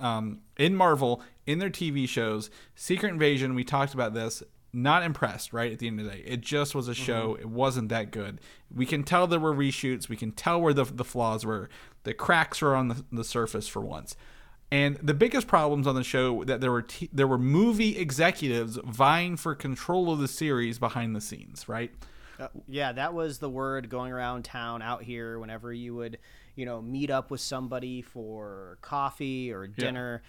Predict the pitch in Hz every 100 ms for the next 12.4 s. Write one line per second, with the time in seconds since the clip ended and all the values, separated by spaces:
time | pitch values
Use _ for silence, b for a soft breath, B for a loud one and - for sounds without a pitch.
0 | b b - 120 110 104 104 131 - 135
1 | - 160 156 - 147 135 - 131 135 117
2 | 123 139 147 120 113 - 113 107 104 110
3 | 123 - 117 110 135 120 131 127 - 202
4 | 226 214 196 196 160 151 151 - 165 175
5 | 170 147 139 143 - - - 135 - -
6 | 104 95 92 b b b 123 135 131 127
7 | 113 107 127 139 147 139 123 120 120 117
8 | 131 127 117 107 101 104 104 107 - -
9 | 156 156 151 139 127 127 120 123 107 113
10 | - 117 110 110 110 107 101 - 117 117
11 | 107 107 104 113 104 101 98 95 143 147
12 | 110 95 90